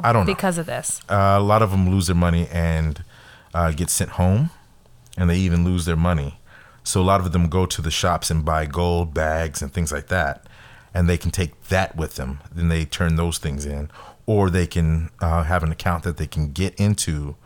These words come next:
Speaker 1: They open up an account in Dubai.
Speaker 2: In Dubai.
Speaker 1: And they put, they put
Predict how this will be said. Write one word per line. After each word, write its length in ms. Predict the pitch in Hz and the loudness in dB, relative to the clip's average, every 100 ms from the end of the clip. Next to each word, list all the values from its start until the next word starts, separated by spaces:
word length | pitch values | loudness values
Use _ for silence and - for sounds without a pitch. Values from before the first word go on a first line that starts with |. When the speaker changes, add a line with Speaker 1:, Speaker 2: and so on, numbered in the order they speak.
| - - - | -20 -20 -10
Speaker 1:
They 100 | 78 | -6
open 260 | 82 92 95 | -4 0 0
up 80 | 92 | 0
an 60 | |
account 280 | 85 90 - | -2 -2 -2
in 180 | 95 98 | 0 0
Dubai. 340 | 90 76 73 | 0 0 0
Speaker 2:
In 60 | 190 180 | 0 0
Dubai. 360 | 160 156 151 151 - - | 0 -2 -2 -6 -10 -6
Speaker 1:
And 180 | 82 82 | 0 2
they 200 | 82 85 85 | 2 -2 -4
put, 160 | - 107 - | -4 -4 -2
they 400 | 98 90 78 90 | -2 -2 0 0
put 320 | - 98 76 | 0 -2 -2